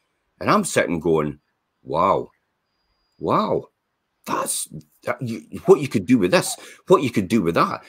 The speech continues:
and what you could do here, and what you could do there, and what someone else can do,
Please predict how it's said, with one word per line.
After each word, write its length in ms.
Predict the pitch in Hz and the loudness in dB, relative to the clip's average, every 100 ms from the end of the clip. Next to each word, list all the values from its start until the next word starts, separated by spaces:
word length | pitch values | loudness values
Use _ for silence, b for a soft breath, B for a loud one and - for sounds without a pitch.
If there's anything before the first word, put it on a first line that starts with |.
| b | b
and 160 | 90 - | -4 0
what 140 | 180 | 2
you 100 | 120 | 2
could 160 | 98 82 | -2 -4
do 100 | 92 | -2
here, 260 | 95 202 | 0 2
and 160 | 107 87 | 2 2
what 160 | 175 127 | 2 2
you 80 | |
could 200 | 120 95 | -2 -4
do 160 | 80 92 | 0 4
there, 260 | 156 196 B B - | 6 6 B B 0
and 120 | 127 | 4
what 140 | - | 4
someone 360 | - 180 156 104 | 6 4 6 6
else 240 | 175 262 | 6 4
can 200 | - 95 | 4 2
do, 240 | 76 58 | 2 -4